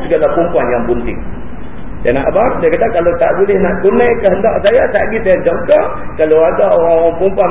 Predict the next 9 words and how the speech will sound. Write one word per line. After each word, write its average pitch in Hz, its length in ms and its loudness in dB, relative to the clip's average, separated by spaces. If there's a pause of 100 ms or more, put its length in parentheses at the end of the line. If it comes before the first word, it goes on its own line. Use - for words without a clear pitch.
mengandung, 226 400 0
nanti 190 240 0
mahu 156 400 0
habis." 123 180 -2 (460)
Dia 104 100 -4
kata, 95 140 -6 (680)
"Saya 151 100 4 (120)
abang 202 160 0 (100)
dulu 294 240 2